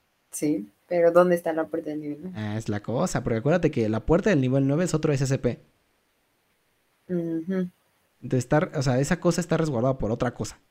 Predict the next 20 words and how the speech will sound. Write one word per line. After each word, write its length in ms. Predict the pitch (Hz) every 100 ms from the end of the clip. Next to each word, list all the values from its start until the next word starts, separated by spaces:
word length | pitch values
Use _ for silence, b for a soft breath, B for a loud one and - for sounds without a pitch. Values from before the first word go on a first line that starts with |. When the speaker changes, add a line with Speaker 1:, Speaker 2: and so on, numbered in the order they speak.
| _ _ _ _
Speaker 1:
Por 120 | -
otra 240 | 175 - 160
cosa. 280 | 180 - _ _ _ _ _ _ _ _ _ _ _
Speaker 2:
Esta 280 | 208 226 247
puerta 260 | 196 190 202
del 140 | 165
nivel 260 | 135 143 151
nueve, 340 | 147 160 170
en 120 | 127
pocas 300 | 135 143 170
palabras, 460 | - 120 123 151 156
es 140 | 165 208
una 220 | 214 147
puerta 380 | 151 147 170 -
interdimensional 1120 | 165 151 147 139 143 143 151 147 135 143 180
creada 340 | 143 139 165
por 120 | 147 127
la 140 | 117
propia 280 | 143 139 156
fundación 640 | 139 120 110 - 139 311